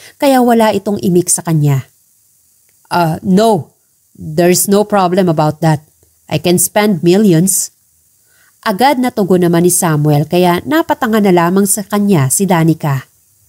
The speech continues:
Saglit din siyang natigilan. "I mean, it doesn't matter whoever did it.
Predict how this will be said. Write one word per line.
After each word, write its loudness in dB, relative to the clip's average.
Saglit -2
din 0
siyang -2
natigilan. 2
"I 0
mean, 2
it -14
doesn't 0
matter 2
whoever 2
did 0
it. -2